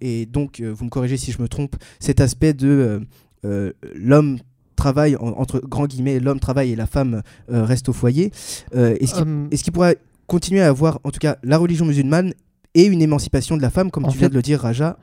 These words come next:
Speaker 2: oui.
Speaker 1: en parallèle ? Est-ce que ça sera
Speaker 2: Oui,
Speaker 1: possible ?
Speaker 2: en fait, juste pour, euh, que je correcte ce que, ce que t'as dit, en fait,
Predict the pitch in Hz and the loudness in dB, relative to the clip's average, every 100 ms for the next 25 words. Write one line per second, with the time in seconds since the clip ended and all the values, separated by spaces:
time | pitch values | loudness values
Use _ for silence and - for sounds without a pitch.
0 | - 139 139 143 131 123 110 117 - 127 | 2 4 6 4 2 0 -2 -6 -6 -4
1 | 175 - 147 190 165 156 196 196 156 185 | -4 2 6 6 4 2 2 2 2 2
2 | 208 - 170 156 160 147 139 131 123 120 | 0 4 4 8 6 6 4 2 0 0
3 | 107 - - - _ 143 131 127 143 147 | 0 -2 -8 -12 _ 2 2 0 0 2
4 | 151 170 - 135 127 127 139 135 143 185 | 4 2 0 2 4 2 0 0 2 2
5 | 165 | 0